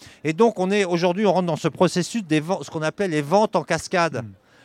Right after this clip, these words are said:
Speaker 1: où les prix montent comme ça de manière artificielle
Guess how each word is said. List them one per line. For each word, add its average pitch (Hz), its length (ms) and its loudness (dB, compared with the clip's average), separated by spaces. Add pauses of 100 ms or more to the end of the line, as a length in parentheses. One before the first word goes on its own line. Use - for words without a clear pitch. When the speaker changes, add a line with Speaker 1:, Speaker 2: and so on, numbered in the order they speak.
(120)
Speaker 1:
où 151 100 0
les 190 160 6
prix 220 240 2
montent 254 300 4
comme 190 160 2
ça 208 220 4
de 160 100 0
manière 190 400 2
artificielle 233 840 0